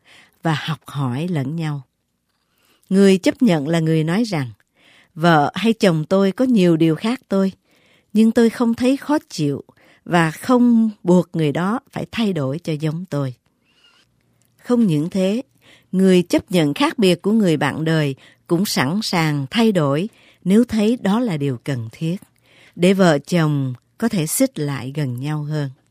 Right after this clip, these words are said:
Khi chấp nhận nhau, các bạn sẽ nhìn thấy cái hay, cái đẹp trong những dị biệt của nhau.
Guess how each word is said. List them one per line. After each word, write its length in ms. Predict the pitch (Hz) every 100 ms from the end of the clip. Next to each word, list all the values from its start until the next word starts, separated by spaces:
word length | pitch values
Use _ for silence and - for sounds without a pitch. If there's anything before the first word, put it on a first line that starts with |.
| _ _ _ _ _ _ _ _ _ _
Khi 220 | - 220
chấp 300 | 196 262 -
nhận 260 | 196 135 135
nhau, 280 | 165 165 160 - _ -
các 140 | 277
bạn 220 | 233 160
sẽ 140 | 165 226
nhìn 260 | 220 180
thấy 360 | 160 208 226 294 -
cái 180 | 247
hay, 360 | 247 247 254 247 -
cái 100 | 254
đẹp 300 | 196 156 139 _ _ _ -
trong 240 | 240 220
những 240 | 180 151 190
dị 280 | 165 151
biệt 300 | 127 156 139
của 100 | -
nhau. 320 | 151 165 160